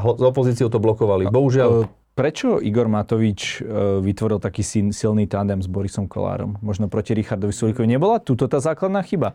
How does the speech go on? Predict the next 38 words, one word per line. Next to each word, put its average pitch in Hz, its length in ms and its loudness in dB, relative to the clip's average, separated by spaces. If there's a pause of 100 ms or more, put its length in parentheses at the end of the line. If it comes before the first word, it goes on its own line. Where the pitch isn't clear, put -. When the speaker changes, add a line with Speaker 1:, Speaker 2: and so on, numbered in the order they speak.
(140)
Speaker 1:
Nemyslím, 160 400 2
nemyslím 143 400 2
si, 110 160 0
že 104 160 4
vytvoril 107 240 0
silný 107 320 2
tandem. 104 560 -2
Možno 143 320 2 (240)
to 127 80 -2
tak 120 240 -2
pôsobí, 135 400 2
ale 113 80 2
možno 123 240 0
si 117 160 0
poviete, 123 400 4
že 117 240 2 (320)
nikdy 135 320 6
neútočil 117 560 2
na 107 80 0
Borisa 113 320 0
Kolára. 107 480 0
Speaker 2:
Áno. 123 240 0 (560)
Speaker 1:
Viete 117 160 2
prečo? 165 400 0 (360)
Pretože 113 580 2
Boris 139 460 0
Kolár 113 560 0
nikdy 127 720 2
neurobil 123 640 2
podraz 123 640 0
Igorovi 120 400 2
Matovičovi. 107 720 0
Speaker 2:
Počkajte, 113 320 0
Speaker 1:
To 135 80 4
Speaker 2:
ale 147 80 6
Speaker 1:
znamená, 151 320 2
že 113 160 2
keď 127 120 -2